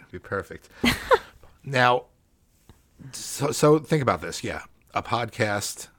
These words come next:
Speaker 1: turns into a T V show, right?
Speaker 2: Right.
Speaker 1: Th-, that just tells you how many fucking podcasts there really are out there.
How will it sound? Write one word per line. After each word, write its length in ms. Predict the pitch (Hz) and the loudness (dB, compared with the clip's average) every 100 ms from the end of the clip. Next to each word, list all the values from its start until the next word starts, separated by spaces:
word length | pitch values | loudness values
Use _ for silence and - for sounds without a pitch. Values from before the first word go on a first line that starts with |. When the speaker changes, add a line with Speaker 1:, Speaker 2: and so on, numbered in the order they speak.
| _ - | _ -4
Speaker 1:
turns 220 | 107 101 | -2 -2
into 180 | - 92 | -4 -6
a 40 | |
T 160 | - 85 | -6 -10
V 120 | 82 | -10
show, 280 | - - - - - | -10 -12 -16 -14 2
right? 180 | 208 | 4
Speaker 2:
Right. 240 | 196 220 - - - - _ _ - - - _ - _ - | 6 4 0 -14 -20 -20 _ _ -20 -20 -20 _ -20 _ -10
Speaker 1:
Th-, 140 | 123 | -8
that 300 | 120 143 170 | 0 2 2
just 260 | - 165 - | 0 0 0
tells 280 | - 117 95 | -2 -2 -2
you 80 | 87 | -4
how 80 | |
many 120 | 101 98 | -4 -4
fucking 340 | 101 - 87 | -6 -6 -8
podcasts 540 | 87 85 - - - | -6 -6 -6 -14 -14
there 100 | - | -10
really 160 | 87 90 | -8 -4
are 180 | 139 135 | -2 -2
out 180 | - - | -2 -12
there. 200 | - | -20